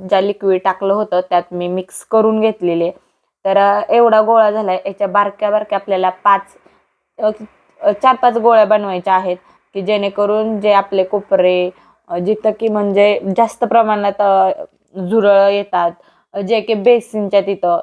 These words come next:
अ, ज्या नळी असते त्याच्या बाजूला जास्त मला वाटतं झुरळ असतात किंवा पाली जिथं येतात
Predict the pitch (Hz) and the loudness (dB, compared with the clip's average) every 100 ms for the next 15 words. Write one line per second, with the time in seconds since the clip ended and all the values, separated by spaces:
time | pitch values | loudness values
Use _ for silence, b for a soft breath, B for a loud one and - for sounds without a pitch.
0 | - 185 190 180 196 208 202 196 190 - | -4 -2 2 4 4 0 0 -2 -4 -6
1 | 175 165 202 196 202 202 190 196 196 214 | -10 -6 -4 0 2 2 0 -2 -2 -4
2 | - 220 214 190 214 196 196 190 190 185 | 0 2 2 0 -4 0 0 -2 -6 -6
3 | 196 185 175 175 180 170 - b b b | -2 0 0 -2 -4 -6 -6 b b b
4 | 226 226 - 233 226 226 196 214 214 208 | -2 0 2 2 2 -2 -6 -2 2 2
5 | 202 202 202 185 | 0 -6 -6 -4